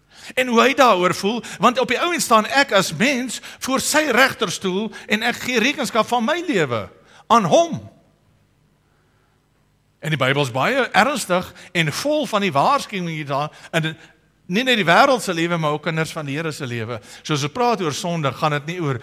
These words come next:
hoe jy vandag daaroor dink nie, maar hoe hy daaroor dink. En ek wens ons het regtig tyd gehad om in diepte daarby stil te staan, maar tyd laat ons nie toe nie. So ek wil net in die oppervlakte daaroor praat, maar ek hoop jy kan iets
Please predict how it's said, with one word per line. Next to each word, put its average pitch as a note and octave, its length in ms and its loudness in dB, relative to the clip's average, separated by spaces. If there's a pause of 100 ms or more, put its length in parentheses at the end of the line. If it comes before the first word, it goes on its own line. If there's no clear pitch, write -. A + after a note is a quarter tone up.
(180)
hoe C3+ 160 -4
jy C#3+ 240 0
vandag B2 400 -2
daaroor A2+ 320 -4
dink A2+ 300 -12
nie, E3+ 140 -12 (1080)
maar A2+ 160 -4
hoe A2 220 -4
hy A#2 180 -6
daaroor G2 380 -14
dink. - 340 -20 (1080)
En D3 100 -4
ek D3+ 80 -4
wens G3+ 240 0
ons F3+ 100 0
het C#3+ 120 0
regtig D#3 320 4
tyd F#3 180 0
gehad D3 320 2
om C3+ 100 -4
in B2 80 -4
diepte F#3 300 -2
daarby B2+ 320 -2
stil E3 260 -8
te C#3 80 -10
staan, B2+ 380 -6 (480)
maar D3 160 -2
tyd A#3 240 -6
laat D#3 240 -2
ons - 140 -10
nie C#3+ 100 -8
toe C#3+ 160 -8
nie. G2 180 -10 (1400)
So F3+ 80 -2
ek F#3 80 2
wil G#3+ 140 0
net A#3 100 0
in A3+ 140 0
die F#3 60 0
oppervlakte F#3 600 0
daaroor D3 400 0
praat, G3+ 400 -2
maar D3 160 -4
ek D3 160 -8
hoop F#3 220 -2
jy D#3+ 100 -2
kan D3 160 -8
iets F#3+ 240 -12